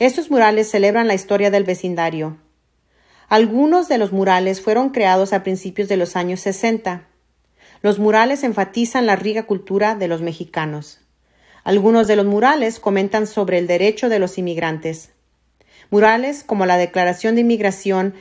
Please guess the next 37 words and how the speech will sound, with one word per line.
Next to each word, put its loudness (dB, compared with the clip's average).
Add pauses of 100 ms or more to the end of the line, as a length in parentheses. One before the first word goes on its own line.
(160)
afirman 0
los 0
derechos 0
de 0
todos 2
los -2
chicagenses -4
que -4
viven 0
en -2
la -4
ciudad. -6 (1800)
A -4
pesar 0
de 0
todos 0
los 0
desafíos 0
que -2
enfrentaron 0
los 0
mexicanos, -4 (300)
dieron 2
forma 2
al 0
vecindario 0
de 0
Pilsen -4
como -2
un 0
lugar 2
donde 0
los -2
inmigrantes -4
podían -2
sentirse -4
bienvenidos. -6